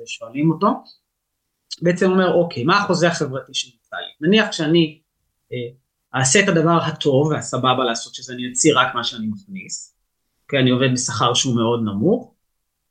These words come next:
ביוקר מחיה שלא תואם את, כאילו, אה, זאת אומרת, שמאפשר לי מעט מאוד, אז החוזה שאתה מציע לי זה שאם אני אעבוד מאוד קשה ואלך לפי הכללים שלך, אני אחיה חיי דוחק. לעומת זאת, אני יכול לבחור,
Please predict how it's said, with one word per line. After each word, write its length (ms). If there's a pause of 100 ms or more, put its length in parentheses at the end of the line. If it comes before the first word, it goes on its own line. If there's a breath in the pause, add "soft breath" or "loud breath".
(300)
ביוקר 720
מחיה 300
שלא 360
תואם 280
את, 200 (220)
כאילו, 600
אה, 200 (960)
זאת 80
אומרת, 220
שמאפשר 420
לי 100
מעט 400
מאוד, 380 (140)
אז 100 (460)
החוזה 360
שאתה 180
מציע 240
לי 100
זה 80
שאם 140
אני 160
אעבוד 340
מאוד 420
קשה 240 (140)
ואלך 320
לפי 220
הכללים 380
שלך, 220 (440)
אני 160
אחיה 240
חיי 320
דוחק. 520
לעומת 340
זאת, 200
אני 140
יכול 280
לבחור, 720